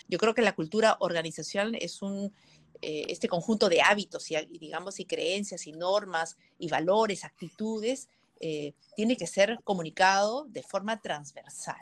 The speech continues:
Las personas que no les motivan los valores, perdemos el tiempo y no deberíamos tenerlos. Entonces, eh, es importante, eh, que, que el líder lo transmita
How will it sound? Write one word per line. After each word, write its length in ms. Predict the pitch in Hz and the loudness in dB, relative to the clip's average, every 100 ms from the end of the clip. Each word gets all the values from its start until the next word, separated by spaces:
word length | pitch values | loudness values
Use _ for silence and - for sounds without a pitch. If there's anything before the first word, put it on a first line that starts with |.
| - | -16
Las 100 | 160 | -12
personas 340 | 190 269 320 | -6 -2 0
que 100 | 254 | 0
no 140 | 214 247 | 2 2
les 160 | 285 | 0
motivan 360 | 208 - 240 247 | -2 -2 -2 -2
los 120 | 196 | -2
valores, 500 | 165 190 240 262 - _ 247 _ | -2 -2 -4 -6 -18 _ -20 _
perdemos 420 | - 165 208 262 208 | -4 0 0 0 -4
el 100 | 180 | -4
tiempo 320 | 220 226 - | -2 0 0
y 40 | 180 | 0
no 160 | 190 | 2
deberíamos 460 | 214 214 208 214 - | 4 4 2 0 -2
tenerlos. 480 | 165 143 - - 160 | -6 -6 -10 -12 -12
Entonces, 520 | 160 185 202 233 - - - - - - | -4 -2 0 0 -2 -20 -20 -20 -20 -8
eh, 140 | - - | -4 0
es 180 | 208 | 4
importante, 1000 | 247 220 190 - 208 214 208 208 220 - | 4 4 0 2 2 2 0 0 0 -4
eh, 80 | 160 _ | -10 _
que, 360 | 160 151 - - | -4 -4 -6 -6
que 80 | 160 | -6
el 120 | 170 | 0
líder 360 | 214 220 220 | 2 4 2
lo 140 | 220 165 | 2 -2
transmita 920 | 147 147 143 - 202 214 - 208 | -2 -8 -10 0 2 2 2 -2